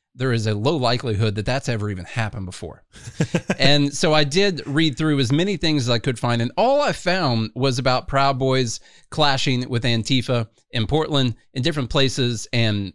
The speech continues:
anti, uh, protesters or counter protesting and stuff like that, and people clashing. And what I do need is if you guys will send me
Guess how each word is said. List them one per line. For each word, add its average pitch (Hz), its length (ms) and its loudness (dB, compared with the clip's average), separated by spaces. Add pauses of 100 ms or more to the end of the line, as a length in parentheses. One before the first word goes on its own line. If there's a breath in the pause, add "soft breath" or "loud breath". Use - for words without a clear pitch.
anti, 156 640 0
uh, 120 640 -12 (240)
protesters 156 920 -2
or 120 240 -2
counter 180 340 -2
protesting 151 680 -2
and 120 100 -4
stuff 165 220 -4
like 143 140 -4
that, 135 180 2
and 113 100 -4
people 123 220 -6
clashing. 120 480 0 (720 loud breath)
And 175 340 0 (840)
what 165 180 2
I 170 100 4
do 208 220 0
need 160 220 4
is 131 140 2
if 151 160 -2
you 185 80 -4
guys 170 320 0
will 131 120 0
send 180 420 0
me 110 300 2